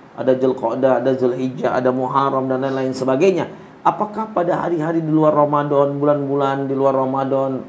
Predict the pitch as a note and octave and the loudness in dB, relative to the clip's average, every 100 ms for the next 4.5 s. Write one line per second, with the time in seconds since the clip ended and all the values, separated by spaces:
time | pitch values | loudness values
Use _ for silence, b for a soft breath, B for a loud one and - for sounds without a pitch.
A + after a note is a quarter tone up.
0 | - C3+ C3 C3 C3+ B2 B2+ B2+ A#2+ C3 | -6 -2 -2 0 0 0 0 0 0 0
1 | - - - C3+ C3+ C3 C3 B2+ C3+ C3 | -2 -6 -14 -10 -8 -6 -4 -6 -6 -8
2 | - B2+ B2+ C3 C3 C3 C3 C3 B2+ C3 | -2 -2 -2 -4 -4 -4 -4 -4 -2 -2
3 | C3 C3 C3 B2+ B2+ C3 C3 C3 C3+ C#3 | -2 -4 -4 -2 -2 -4 -6 -6 -4 -4
4 | D3+ F3 A#3+ B2 - | -4 -4 -2 -2 -4